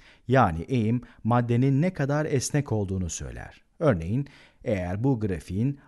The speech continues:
alüminyuma ait olduğunu söyleseydik, alüminyumun çeliğe kıyasla daha düşük bir yan katsayısına sahip olduğunu belirtebilirdik.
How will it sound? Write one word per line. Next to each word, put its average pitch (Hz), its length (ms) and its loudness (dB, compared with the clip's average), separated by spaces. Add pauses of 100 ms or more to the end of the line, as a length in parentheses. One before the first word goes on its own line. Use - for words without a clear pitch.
alüminyuma 107 600 0
ait 113 240 -2
olduğunu 73 320 -8
söyleseydik, 107 800 -6 (260)
alüminyumun 120 680 0
çeliğe 143 420 0
kıyasla 123 600 -4
daha 147 240 -2
düşük - 320 -6
bir 113 120 0
yan 113 240 0
katsayısına 95 680 -6
sahip 113 420 -2
olduğunu 95 380 -4
belirtebilirdik. 87 920 -6